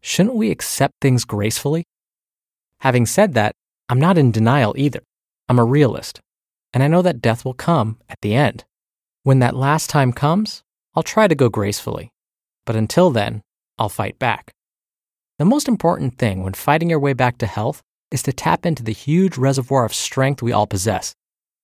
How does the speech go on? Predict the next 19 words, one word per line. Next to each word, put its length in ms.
Chinese 440
sages 420
called 280
it 120
qi. 320
In 100
martial 320
arts, 380
it's 160
called 240
fighting 340
spirit. 380
It's 160
the 80
power 400
that 140
helps 240
us 100
survive. 520